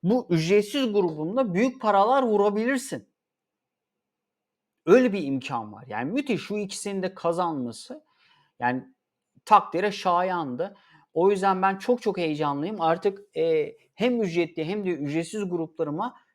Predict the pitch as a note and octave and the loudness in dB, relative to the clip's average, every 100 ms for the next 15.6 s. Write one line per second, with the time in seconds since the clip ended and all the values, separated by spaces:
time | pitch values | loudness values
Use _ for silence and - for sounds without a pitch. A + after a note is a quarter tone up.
0 | _ - C#3 - D3+ A3 B3 - E3+ C3+ | _ -6 -6 -2 0 0 -2 -8 -6 -6
1 | - C3+ C#3+ - A#3 G3 D#3+ F#3+ A3 G#3+ | -6 -6 -6 -4 -8 -6 -4 -2 0 0
2 | F3+ - F3+ E3+ E3 D#3+ D3 D3+ E3+ E3+ | -2 -6 -4 -2 -2 0 0 0 -2 -2
3 | D#3 C3+ C3+ F3 D3 G#2+ G#2+ C#3 C#3 D3+ | 0 0 0 0 -2 -2 -2 -2 0 0
4 | D3 D3+ D#3+ F#3+ F#3+ F3+ A3+ A3 E3+ G#3 | 0 -4 -2 2 2 2 -2 0 2 2
5 | G#3 C3+ C3+ F3+ F3 D3+ C#3+ F#3 D3 G#2+ | 2 -2 0 0 0 -2 0 0 -2 -6
6 | A#2+ _ _ _ _ _ _ _ _ _ | -20 _ _ _ _ _ _ _ _ _
7 | _ _ _ _ _ C#4 A3 G3 A#3 G3 | _ _ _ _ _ -2 -2 4 4 6
8 | F3+ D#3+ D#3+ F#3 A#3 G3 F3 D#3+ A3 B3+ | 4 4 2 6 6 6 2 2 0 -2
9 | B3 A3 G#3 F3+ A3+ A3 A#3 A#3 A3+ A#3 | 2 4 4 6 4 4 4 4 4 2
10 | A3+ A3+ B3 A3 B3+ C4+ B3 C4+ C4 C4+ | 4 4 4 2 0 0 -2 -2 0 2
11 | B3 C#3 D#3+ A3 A3 G3 D3 D#3+ F#3+ G3 | 4 2 0 -2 0 -2 0 0 -2 -4
12 | G3+ F#3+ F3 C3 - F3+ E3 D#3 D3+ D#3+ | -4 -6 -6 -6 -6 -8 -4 -4 -4 -6
13 | - D#3+ D3+ D3 D3 C3+ A2+ A3+ A#3+ B3+ | -8 -6 -6 -6 -4 -4 -4 -6 -2 0
14 | A#3+ G#3+ E3+ C3+ A#2+ - - A2+ A2+ - | 4 6 6 2 -6 -12 -20 -20 -20 -20
15 | - _ _ - - | -20 _ _ -20 -20